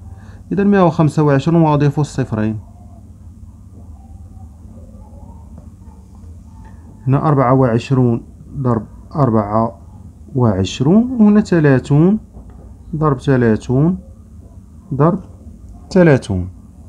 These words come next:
دونك هنا أربعة وعشرون في أربعة وعشرون، خمسمية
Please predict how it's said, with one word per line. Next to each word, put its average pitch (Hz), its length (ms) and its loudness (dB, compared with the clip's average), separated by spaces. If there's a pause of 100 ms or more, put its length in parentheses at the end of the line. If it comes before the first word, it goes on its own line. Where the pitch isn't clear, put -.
(840)
دونك - 100 -2
هنا 139 140 6
أربعة 139 220 4
وعشرون 139 380 4
في 135 120 2
أربعة 117 240 2
وعشرون، 123 360 -2
خمسمية 127 920 -4